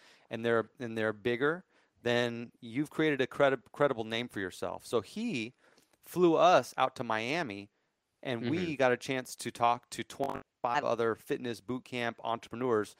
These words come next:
Speaker 1: Some of these guys are some amazing businessmen from all over the world, right? New
Speaker 2: Right.
Speaker 1: York, France, Texas, just everywhere.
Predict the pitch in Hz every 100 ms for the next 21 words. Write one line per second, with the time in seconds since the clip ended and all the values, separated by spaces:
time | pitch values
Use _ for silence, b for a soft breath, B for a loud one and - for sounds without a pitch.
0 | b - 170 147 127 113 101 101 - 110
1 | 95 95 107 135 151 143 107 92 104 113
2 | 107 104 98 98 113 135 143 104 95 98
3 | 113 101 101 101 110 b b 123 123 117
4 | 110 120 - - 120 113 113 - - 117
5 | - 123 113 - 120 127 120 117 110